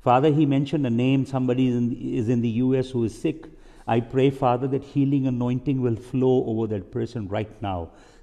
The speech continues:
There is no distance in the realm of the Spirit. The realm of the Spirit is not limited.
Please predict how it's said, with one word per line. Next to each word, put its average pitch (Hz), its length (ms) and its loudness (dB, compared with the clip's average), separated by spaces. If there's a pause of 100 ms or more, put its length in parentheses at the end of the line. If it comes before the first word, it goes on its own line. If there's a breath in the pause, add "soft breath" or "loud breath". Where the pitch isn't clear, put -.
There 143 240 4
is 165 180 2
no 160 160 0
distance 131 760 -2
in 120 180 -4
the 110 120 -2
realm 117 260 2
of 110 80 -6
the 101 80 -4
Spirit. 98 480 -10 (1040 soft breath)
The 117 100 0
realm 180 240 4
of 185 80 0
the 165 80 4
Spirit 180 500 -2
is 123 160 -2
not 151 540 -4 (160)
limited. 113 800 -2